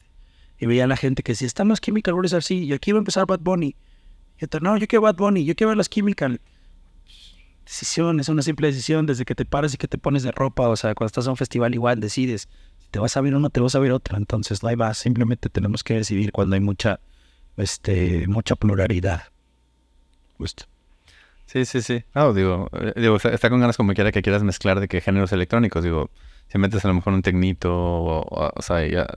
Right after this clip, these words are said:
Speaker 2: Melodic Techno, trance, psytrance, yo creo que cubres bastante, güey, y vas a jalar bastante, bastante gente. Bueno, ¿y qué viene para Omix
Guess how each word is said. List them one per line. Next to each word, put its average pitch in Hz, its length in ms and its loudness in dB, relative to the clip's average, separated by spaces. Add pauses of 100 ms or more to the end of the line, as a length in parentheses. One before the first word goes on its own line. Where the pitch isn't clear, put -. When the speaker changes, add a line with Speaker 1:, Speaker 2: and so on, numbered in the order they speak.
Speaker 2:
Melodic 90 340 2
Techno, 90 300 2
trance, 92 520 0
psytrance, 95 680 0
yo 101 80 0
creo 92 200 -2
que - 220 -6 (540)
cubres 104 280 2
bastante, 101 400 2
güey, 98 160 4
y 92 40 0
vas 92 180 -2
a 95 40 0
jalar 92 220 0
bastante, 85 640 -2 (460)
bastante 107 320 2
gente. 107 280 2
Bueno, 104 180 4
¿y 107 60 0
qué 117 100 2
viene 117 180 4
para 92 220 2
Omix 98 420 0